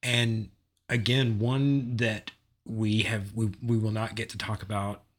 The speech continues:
today, but just, uh, we'll, we'll talk about on the next one. But there was a similar where it's like, I tried it on in store and loved it and thought it smelled one way, and we bought it and I still love it.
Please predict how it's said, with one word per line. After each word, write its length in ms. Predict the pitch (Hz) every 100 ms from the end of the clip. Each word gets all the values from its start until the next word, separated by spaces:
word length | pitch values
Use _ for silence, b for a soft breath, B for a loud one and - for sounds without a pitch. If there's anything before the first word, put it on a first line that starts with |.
| -
today, 500 | 101 98 107 98 87
but 180 | 95 95
just, 400 | 98 104 - -
uh, 220 | 104 95
we'll, 140 | 104 104
we'll 120 | 110
talk 160 | 101 107
about 140 | 104
on 80 | 101
the 60 | 95
next 260 | 107 -
one. 140 | 98 92
But 100 | 92
there 80 | 110
was 140 | 101
a 40 |
similar 460 | 98 123 123 98 90
where 160 | 90 95
it's 160 | 95
like, 280 | 107 98 - B B B B B -
I 220 | 101 101
tried 520 | 95 - 113 110 123
it 240 | 113 104 104
on 360 | 107 104 95 -
in 220 | 110 107
store 640 | 101 - 98 110 92 80 -
and 280 | - 101 92
loved 260 | 101 104 101
it 160 | 101 -
and 160 | 101
thought 180 | 104 104
it 120 | 101
smelled 340 | - 104 90 87
one 220 | 110 110
way, 380 | 98 95 95 95
and 140 | 101
we 100 | 92
bought 320 | 92 101 110
it 220 | 107 92 -
and 120 | - 101
I 160 | 101 95
still 420 | - 120 131 143
love 320 | 117 110 101
it. 220 | 101 95